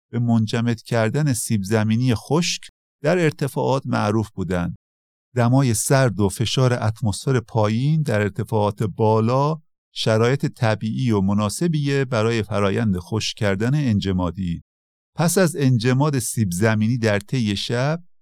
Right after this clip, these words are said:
اینکاها اونا رو در طول روز در معرض نور شدید خورشید قرار می‌دادن که این باعث تصعید یخ می‌شد. چونو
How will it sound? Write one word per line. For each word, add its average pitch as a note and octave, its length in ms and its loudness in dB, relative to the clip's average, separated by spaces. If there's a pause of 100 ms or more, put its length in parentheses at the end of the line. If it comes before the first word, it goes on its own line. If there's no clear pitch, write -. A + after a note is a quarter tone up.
(180)
اینکاها C3+ 420 2
اونا D3+ 320 2
رو E3+ 100 2
در B2+ 240 2
طول D3+ 260 -2
روز D3+ 380 -2
در C3 200 0
معرض C3 460 -4
نور D3+ 300 2
شدید B2+ 400 -2
خورشید B2+ 500 -2
قرار G2 360 -2
می‌دادن F#2 560 -2 (560)
که B2 100 -2
این D3+ 140 4
باعث B2+ 360 0
تصعید B2+ 560 -6
یخ G#2+ 360 0
می‌شد. F2+ 380 -6 (600)
چونو D#3 680 4